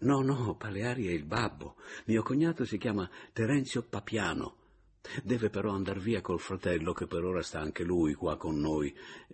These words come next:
Mia sorella è morta da sei mesi." Per cangiar discorso le domandai che pigione avrei dovuto pagare. Ci accomodammo subito.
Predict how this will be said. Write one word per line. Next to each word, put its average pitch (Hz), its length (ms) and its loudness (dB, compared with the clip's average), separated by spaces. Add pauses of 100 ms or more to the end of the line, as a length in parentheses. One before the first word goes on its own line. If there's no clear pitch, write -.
(100)
Mia 92 260 0
sorella 90 560 2
è 82 80 0
morta 78 600 0 (280)
da 87 240 0
sei 82 240 0
mesi." 71 480 -2 (340)
Per 107 160 0
cangiar 113 360 -2
discorso 85 760 -2
le 92 120 0
domandai 92 580 0
che - 140 -2
pigione 104 420 0
avrei 87 260 -2
dovuto 87 380 -2
pagare. 73 600 -2 (480)
Ci - 160 -2
accomodammo 135 600 2
subito. 65 560 -2